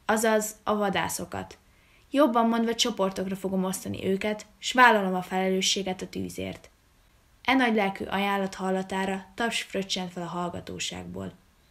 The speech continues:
Jack rájuk mosolygott, aztán a kagylót meglengetve csöndet kért.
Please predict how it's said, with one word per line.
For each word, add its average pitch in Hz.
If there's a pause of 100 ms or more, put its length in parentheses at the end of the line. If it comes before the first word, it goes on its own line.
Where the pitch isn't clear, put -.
(140)
Jack 220
rájuk 190
mosolygott, 202 (240)
aztán 202
a 180
kagylót 196
meglengetve 185
csöndet 160
kért. -